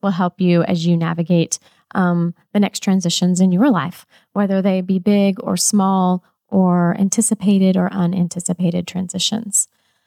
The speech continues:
Um, today, I wanna share with y'all a book that I have read. Um, I've been doing that recently, um, just to give you guys some, some,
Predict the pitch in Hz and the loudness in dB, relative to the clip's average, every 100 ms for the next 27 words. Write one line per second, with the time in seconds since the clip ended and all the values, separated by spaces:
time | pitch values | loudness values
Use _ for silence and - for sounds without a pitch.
0 | _ _ _ _ _ - 311 320 359 294 | _ _ _ _ _ -4 -2 -2 -2 2
1 | 330 440 494 427 403 349 - 311 349 349 | 2 2 2 2 0 0 2 2 2 2
2 | 330 277 208 214 285 - 349 320 311 302 | 0 0 -2 -2 -2 -2 0 0 0 -2
3 | 277 269 285 330 370 349 320 - 233 220 | -2 0 2 2 0 -4 -8 -4 0 2
4 | 202 202 202 226 - 220 240 240 262 285 | 0 0 -2 -4 -8 0 2 4 2 2
5 | 277 262 269 269 269 277 285 294 - 214 | 0 -2 -4 -2 -2 2 2 0 0 0
6 | 202 202 208 220 220 214 214 208 202 - | 0 0 -2 0 0 2 2 2 -2 -2
7 | 190 180 _ _ _ - - 190 185 185 | -6 -6 _ _ _ -6 -2 0 0 -2
8 | 185 | -4